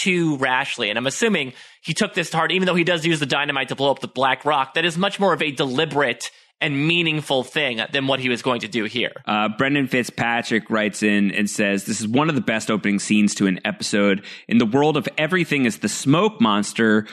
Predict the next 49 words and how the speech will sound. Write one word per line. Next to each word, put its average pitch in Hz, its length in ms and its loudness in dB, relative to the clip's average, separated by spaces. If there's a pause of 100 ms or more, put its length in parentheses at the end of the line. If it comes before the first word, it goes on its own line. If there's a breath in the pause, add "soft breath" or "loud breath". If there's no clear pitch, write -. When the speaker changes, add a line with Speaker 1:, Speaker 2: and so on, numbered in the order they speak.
(180 loud breath)
Speaker 2:
where 135 300 2
did 196 140 0
Hurley's 127 500 2
dream 113 440 2
slash 110 440 -2
premonition 113 640 0
come 90 240 -2
from?" 101 240 -2 (240 loud breath)
Mike, 170 240 0
do 160 100 2
you 151 140 2
think 185 260 -2
that - 160 -4
the 143 80 0
smoke 175 480 2
monster 113 760 2 (200 loud breath)
is 117 380 2
rooted 123 560 4
in 117 280 2
that 113 200 0
dream 117 460 0
for 110 460 2
Hurley? 135 420 2 (280 loud breath)
Uh, - 60 -2
Speaker 1:
Mm. 110 440 2
Speaker 2:
like, 139 200 0
especially 151 540 0
if 180 100 -2
we're 151 80 -2
gonna 143 160 0
look 131 240 0
at 120 300 -2
Dave 135 480 2
later 113 440 2
on 110 440 2
down 110 240 0
the 104 80 0
line 113 340 2
through 107 160 0
the 101 80 2
lens 107 320 0
of 101 100 -4
potentially 107 540 0
the 98 100 -2
smoke 107 380 0
monster 101 380 0
messing 104 640 4
with 95 240 2
Hurley, 127 720 2